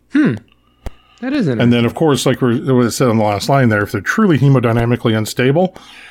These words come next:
Speaker 2: skip all of this because cardioversion is probably gonna be the most effective thing. Uh, let's see, I V beta bro-, uh, beta, beta blockers.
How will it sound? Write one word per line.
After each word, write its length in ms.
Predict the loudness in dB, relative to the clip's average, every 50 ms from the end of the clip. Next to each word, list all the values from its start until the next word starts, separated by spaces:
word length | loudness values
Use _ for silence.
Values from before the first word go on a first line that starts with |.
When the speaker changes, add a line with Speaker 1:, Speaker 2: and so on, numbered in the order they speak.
| -20 -20 -20 -20 _
Speaker 2:
skip 340 | -14 -12 -2 -2 -2 0 2
all 180 | 2 2 2 2
of 60 | 2
this 220 | 0 0 0 -2
because 360 | -4 -6 -4 -2 -2 -4 -4
cardioversion 600 | -2 -2 -2 0 0 0 0 0 -2 -2 -2 -4
is 100 | -4 -6
probably 380 | -10 -10 -6 -4 -2 -2 -2 -2
gonna 80 | -2 -4
be 60 | -4
the 60 | -4
most 200 | -4 -6 -8 -8
effective 360 | -10 -8 -8 -8 -8 -10 -14 -12
thing. 200 | -14 -14 -14 -16 -20 -20 -20 _ _ _ _ _ _ -20 -20 -20 -20 -20 -20 -20 -20 -20 -20 -20 -20 -20 -20 -20 -20 -20 -20 -8 _
Uh, 280 | -4 -2 0 0 2 2
let's 200 | 2 2 0 0
see, 320 | 0 2 2 2 0 0
I 160 | 0 0 0
V 300 | 2 2 2 4 4 2
beta 340 | 0 0 0 2 2 2 2
bro-, 260 | 2 0 0 0 0
uh, 180 | 0 0 -2 0
beta, 240 | 0 0 0 0 0 -2 -4 -8 -8 -10 -10 -12 -12 -14 -10 -4
beta 220 | -2 0 0 0
blockers. 540 | 0 0 0 0 -2 -4 -4 -6 -6 -8 -12